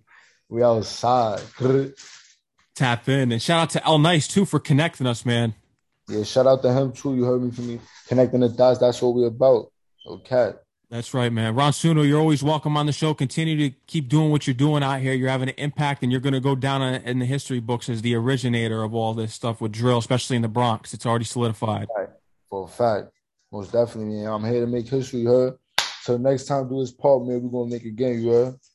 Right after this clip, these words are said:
Speaker 2: That's right. A hundred percent, man. Uh, l-, make sure they follow you on Instagram at Ron Suno and Twitter at Real Ron Suno.
Speaker 1: Yeah, Ron Suno, everything.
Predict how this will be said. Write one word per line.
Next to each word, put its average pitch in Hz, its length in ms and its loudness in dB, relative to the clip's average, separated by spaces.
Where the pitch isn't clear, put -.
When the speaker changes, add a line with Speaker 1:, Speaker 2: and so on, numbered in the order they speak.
Speaker 2:
That's 110 240 -6
right. 127 260 4
A 120 80 2
hundred 147 240 4
percent, 147 380 -2
man. 143 240 0
Uh, 113 60 -2
l-, 127 320 -6
make 147 240 0
sure - 120 -6
they 147 60 2
follow 156 220 2
you 151 160 4
on 143 140 4
Instagram 151 800 -2
at 123 200 -2
Ron 143 240 0
Suno 156 340 -4
and 135 100 -2
Twitter 143 300 -2
at 117 160 -2
Real 151 240 2
Ron 127 240 0
Suno. 113 480 -4
Speaker 1:
Yeah, 104 220 -14
Ron 113 260 -2
Suno, 117 360 -4
everything. 107 520 -8